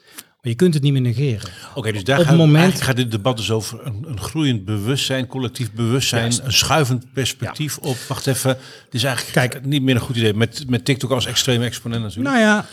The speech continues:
Speaker 1: misschien is het andere extreme exponent nog wel. Op het moment dat er een genocide plaatsvindt,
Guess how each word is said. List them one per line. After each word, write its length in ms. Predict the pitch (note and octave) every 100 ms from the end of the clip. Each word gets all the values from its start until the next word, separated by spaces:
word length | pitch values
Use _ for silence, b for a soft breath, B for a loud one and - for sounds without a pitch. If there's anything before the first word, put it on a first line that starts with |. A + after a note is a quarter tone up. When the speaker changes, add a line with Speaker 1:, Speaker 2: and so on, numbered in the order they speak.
| -
Speaker 1:
misschien 260 | F3+ -
is 100 | F#3+ D#3
het 220 | - -
andere 300 | E3+ A#3+ F#3
extreme 380 | C3+ - B2+ A#2+
exponent 380 | A#2 C3 A#2+
nog 100 | G#2+
wel. 240 | G#2 G2 A2 D#3 b b b b b b
Op 80 | b
het 100 | D#3
moment 440 | D#3 D3+ F3+ G3+ -
dat 200 | D3 -
er 300 | C#3 G#2+ - _ _ _ _ _ _ _
een 140 | C#3+
genocide 580 | A#2+ C#3 C#3 - A#3 G#3+
plaatsvindt, 840 | - C#3 A#2+ - B2 G2 F#2 -